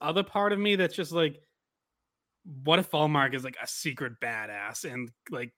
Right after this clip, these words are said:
can just kick the shit out of anyone? Like, like, what, what if he's tr-, you know, a boxer in the off season, like, training in the ring? We, like, we just don't know it, you know? It's, Marchand said after the game, like, he's,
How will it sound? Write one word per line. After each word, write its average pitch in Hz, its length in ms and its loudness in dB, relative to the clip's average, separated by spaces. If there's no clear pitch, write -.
can 151 140 -4
just - 200 -12
kick 151 200 -4
the 127 60 -12
shit 131 240 -4
out 117 120 -4
of 117 120 -10
anyone? 117 420 -8
Like, 123 200 -4
like, 160 160 2
what, 156 200 2
what 170 120 4
if 226 120 2
he's 185 240 -4
tr-, - 200 -10
you 160 80 -4
know, 123 200 -2
a 117 120 -12
boxer 135 460 2
in 143 60 4
the 135 120 4
off 135 220 4
season, 139 520 -2
like, 123 200 -4
training 160 340 8
in 151 140 4
the 143 60 0
ring? 147 360 6
We, 147 60 2
like, 143 160 0
we 160 80 0
just 156 160 -4
don't 139 240 4
know 135 280 0
it, 143 220 -2
you 151 100 0
know? 135 320 0
It's, 151 440 -6
Marchand 165 480 0
said 220 140 2
after 190 180 0
the 135 60 -6
game, 151 320 2
like, 139 120 -2
he's, 147 160 -12